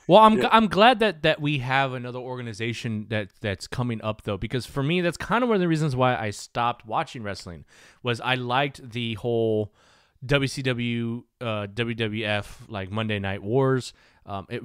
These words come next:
Speaker 1: really kept the promotions on their toes and really fought for their fan base. Um, I think Vince McMahon has gotten a little comfortable over, over the years, and, um,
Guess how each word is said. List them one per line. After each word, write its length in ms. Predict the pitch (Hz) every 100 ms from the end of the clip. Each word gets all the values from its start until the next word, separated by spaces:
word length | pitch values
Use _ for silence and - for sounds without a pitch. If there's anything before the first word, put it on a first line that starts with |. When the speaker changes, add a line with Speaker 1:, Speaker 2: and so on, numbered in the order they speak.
| 110
Speaker 1:
really 280 | 147 151 143
kept 480 | - 131 131 - -
the 380 | 110 110 107
promotions 760 | 104 113 107 117 120 113 101 - -
on 160 | 110
their 160 | 110 90
toes 540 | - 110 139 214 - -
and 160 | 117
really 220 | 117 123
fought 480 | 117 - 120 120 -
for 640 | - 120 113 110 110 101 - _ _ _ -
their 300 | 113 110 104
fan 320 | - 139 151
base. 340 | 110 82 - - _ _
Um, 180 | - 104
I 60 | 107
think 220 | 139 127
Vince 220 | 113 123
McMahon 340 | 139 117 113 110
has 120 | 101
gotten 240 | 117 98
a 40 | 98
little 180 | 107
comfortable 460 | 104 131 131 127 127
over, 240 | 127 120 -
over 240 | 123 120
the 120 | 123
years, 420 | 127 131 127 123 -
and, 380 | 107 98 98 95
um, 400 | 101 95 90